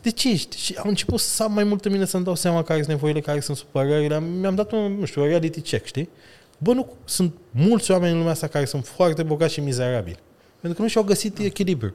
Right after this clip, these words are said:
Speaker 2: Dar nu este o rețetă clasică, cum zice lumea, mai bine, uh, sărac și fericit decât bogat și, nu,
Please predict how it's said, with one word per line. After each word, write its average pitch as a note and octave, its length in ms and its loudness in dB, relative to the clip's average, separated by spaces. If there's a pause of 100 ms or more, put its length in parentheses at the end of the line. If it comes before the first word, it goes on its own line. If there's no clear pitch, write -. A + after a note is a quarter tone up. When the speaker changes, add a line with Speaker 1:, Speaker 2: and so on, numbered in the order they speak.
(160)
Speaker 2:
Dar C#3+ 200 -2
nu D#3 180 -4
este F3+ 420 -6
o C#3+ 140 -4
rețetă C#3 440 -8
clasică, C3+ 420 -8
cum C3+ 180 -10
zice B2+ 160 -10
lumea, C3 160 -8
mai C3+ 160 -8
bine, C#3 300 -8 (680)
uh, C3+ 360 -6 (220)
sărac C#3 420 -6
și B2+ 440 -8 (420)
fericit C3 420 -8
decât C3 220 -10
bogat B2+ 340 -4
și, - 180 -8
nu, C#3+ 140 -8